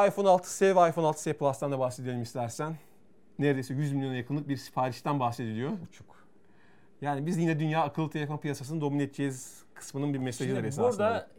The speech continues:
Speaker 2: siparişin büyüklüğü neden önem taşıyor arkadaşlar? Eğer Apple siparişi çok yüksek miktarda veriyorsa ilk ön siparişi, bu ne demek? Demek ki bu cihazlarda öyle büyük bir yenilik olacak ki
Speaker 1: Evet.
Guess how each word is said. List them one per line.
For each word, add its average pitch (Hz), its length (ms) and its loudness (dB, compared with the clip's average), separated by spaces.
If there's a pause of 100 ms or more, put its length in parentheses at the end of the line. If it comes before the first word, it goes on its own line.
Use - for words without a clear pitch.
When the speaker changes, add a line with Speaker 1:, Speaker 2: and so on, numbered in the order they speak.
Speaker 2:
siparişin 180 760 -2
büyüklüğü 185 320 -6
neden 202 200 -4
önem 151 240 -2
taşıyor 120 320 -4
arkadaşlar? 104 560 -4
Eğer 185 220 2
Apple 185 260 -4
siparişi 175 520 -2
çok - 360 -2
yüksek 156 360 -4
miktarda 117 480 -2
veriyorsa 139 360 -4 (100)
ilk 127 180 -10
ön 113 120 -2
siparişi, 107 640 -6 (380)
bu 170 80 -2
ne 220 120 2
demek? 214 420 -4
Demek 214 260 -4
ki 196 60 -12
bu 196 80 -6
cihazlarda 202 600 2
öyle 208 300 -4
büyük 220 200 -6
bir 208 40 -4
yenilik 214 300 -6
olacak 233 460 -2
ki 113 220 -4 (120)
Speaker 1:
Evet. 104 160 -8